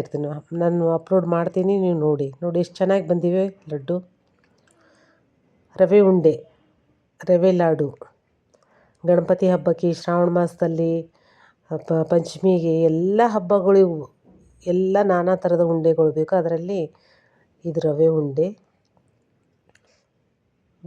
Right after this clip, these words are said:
ಬಹಳಷ್ಟು ಸ್ಮೂತಾಗಿ, ಬಹಳಷ್ಟು ಚೆನ್ನಾಗಿ ಬಂದಿದೆ. ಬಾಯಲ್ಲಿಟ್ಟರೆ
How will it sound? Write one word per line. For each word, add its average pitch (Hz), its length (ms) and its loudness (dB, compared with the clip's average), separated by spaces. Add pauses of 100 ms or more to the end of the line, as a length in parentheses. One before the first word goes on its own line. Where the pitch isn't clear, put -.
ಬಹಳಷ್ಟು 214 760 0 (320)
ಸ್ಮೂತಾಗಿ, 214 520 2 (120)
ಬಹಳಷ್ಟು 208 440 -2
ಚೆನ್ನಾಗಿ 185 300 0
ಬಂದಿದೆ. 139 320 0 (4000)
ಬಾಯಲ್ಲಿಟ್ಟರೆ 190 540 -2